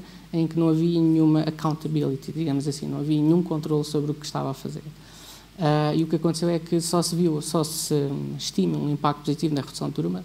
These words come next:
com aquele professor em que o, o contrato iria depender do seu rendimento na sala de aula. Eu sei que é difícil medir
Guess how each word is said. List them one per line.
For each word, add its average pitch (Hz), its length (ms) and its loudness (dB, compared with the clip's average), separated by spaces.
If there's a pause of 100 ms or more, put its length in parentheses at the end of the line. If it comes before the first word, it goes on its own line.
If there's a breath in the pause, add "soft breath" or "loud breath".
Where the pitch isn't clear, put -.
com 180 140 4
aquele 180 300 2
professor 175 420 -2 (160)
em 175 160 2
que 214 420 2 (320)
o, - 60 -2
o 156 40 0
contrato 160 520 -2
iria 185 180 4
depender 160 540 0
do 156 140 -2
seu 143 500 -4 (100)
rendimento 139 360 -4
na 143 80 -6
sala 139 260 -6
de 143 60 -8
aula. - 160 -10 (540 loud breath)
Eu 151 80 -4
sei 214 200 0
que 214 120 -2
é 156 60 2
difícil 208 880 2
medir 196 720 4